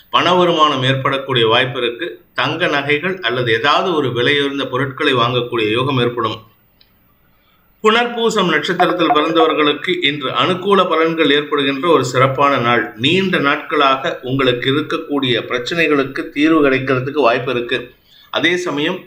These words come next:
வெளியூர், வெளிநாட்டு பிரயாணங்கள் உங்களுக்கு சந்தோஷத்தை ஏற்படுத்தக்கூடிய வகையில் இருக்கு. நன்மைகள் அதிகரிக்கக்கூடிய யோகமான நாள். கடக ராசி,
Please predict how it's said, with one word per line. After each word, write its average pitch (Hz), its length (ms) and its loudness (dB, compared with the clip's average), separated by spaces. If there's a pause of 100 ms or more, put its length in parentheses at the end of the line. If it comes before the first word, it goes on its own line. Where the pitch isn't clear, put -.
(140)
வெளியூர், 180 420 2
வெளிநாட்டு 160 500 0
பிரயாணங்கள் 143 720 0
உங்களுக்கு 127 420 -2
சந்தோஷத்தை 165 640 0
ஏற்படுத்தக்கூடிய 131 720 -2
வகையில் 127 300 2
இருக்கு. 113 360 -4 (320)
நன்மைகள் 165 600 0
அதிகரிக்கக்கூடிய 147 840 0
யோகமான 131 500 2
நாள். 107 380 -2 (1800)
கடக 214 280 2
ராசி, 139 400 -2